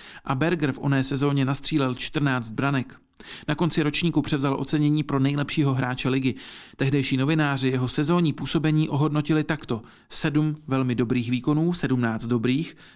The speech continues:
a čtyři obstojné. Sparta si titul definitivně zajistila červnovým vítězstvím tři jedna v Žilině. Berger přispěl jedním gólem.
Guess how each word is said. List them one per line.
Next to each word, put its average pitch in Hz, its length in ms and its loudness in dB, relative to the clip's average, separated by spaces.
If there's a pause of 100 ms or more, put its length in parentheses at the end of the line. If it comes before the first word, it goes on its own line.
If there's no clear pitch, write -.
(120)
a 165 120 0
čtyři 151 340 0
obstojné. 107 560 -4 (720)
Sparta 196 420 -2
si 202 140 0
titul 180 300 2
definitivně 160 540 0
zajistila 151 460 0
červnovým 165 600 0
vítězstvím 135 540 0
tři - 180 0
jedna 135 220 0
v 127 60 -2
Žilině. 117 460 0 (440)
Berger 156 420 -2
přispěl 123 380 -2
jedním 123 260 0
gólem. 117 480 -2